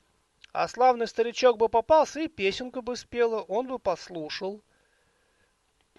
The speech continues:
Теперь замолчала, отступив, Дарья, смущенная позабытым словом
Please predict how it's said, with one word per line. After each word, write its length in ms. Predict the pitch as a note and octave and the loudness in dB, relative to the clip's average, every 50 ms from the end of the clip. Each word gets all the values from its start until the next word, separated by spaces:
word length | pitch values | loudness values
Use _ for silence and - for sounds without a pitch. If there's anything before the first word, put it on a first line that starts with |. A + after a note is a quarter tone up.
| _ _ _ _ _ _ _ _ _ _ _ _ _ _ _ _ _ _ _ _ _ _ _ _ _ _ _ | _ _ _ _ _ _ _ _ _ _ _ _ _ _ _ _ _ _ _ _ _ _ _ _ _ _ _
Теперь 520 | - F#3 F3+ E3+ - - B3 C4+ C4+ B3+ | -10 -8 -8 -8 -6 -4 -4 -2 -4 -4
замолчала, 800 | G3 F3 G3+ G3 G3 G3 F#3+ F3 E3 - - B3 C#4 D4 C#4 C4 | -4 -2 0 2 4 4 2 2 0 -2 2 4 4 6 6 4
отступив, 600 | B3 - - - A#3 A3+ _ - A#3+ A#3 G3+ F#3+ F#3+ | 2 0 -2 -10 -10 -10 _ -8 -8 -8 -8 -8 -4
Дарья, 540 | F3 G3+ G3+ F#3+ F3 E3 D3+ D#3 D3+ C#3+ - | -2 0 2 2 0 -2 -6 -12 -18 -18 -18
смущенная 720 | - - - F3+ F#3+ F#3 - C4 C4+ C4+ B3+ B3 B3 A#3+ A#3 | -18 -14 -10 -6 -4 -4 -2 0 0 0 0 2 2 0 2
позабытым 580 | - A3 G3 A3+ A3+ A3 C#4 D4 - C#4 B3+ | 0 0 2 2 2 2 0 -4 -4 -6 -8
словом 500 | - - - A#3+ B3 A#3+ A3+ A#3+ A#3 G3+ | -8 -4 2 4 4 4 4 2 -8 -10